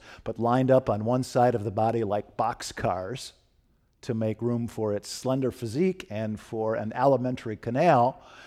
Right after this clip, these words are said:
that is in the larger pythons big enough to accommodate an antelope.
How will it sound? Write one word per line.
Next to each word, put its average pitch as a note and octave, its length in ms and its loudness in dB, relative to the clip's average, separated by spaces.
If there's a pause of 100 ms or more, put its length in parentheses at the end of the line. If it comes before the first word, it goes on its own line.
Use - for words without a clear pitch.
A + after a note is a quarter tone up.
(140)
that A#2+ 280 2
is C3+ 400 2
in C3 380 0
the B2+ 80 0
larger A#2+ 320 4
pythons A#2+ 720 2 (400)
big A#2 160 2
enough A2 320 -2
to A#2 260 -2
accommodate G#2+ 640 -6 (120)
an A2+ 200 -8
antelope. A2+ 600 -6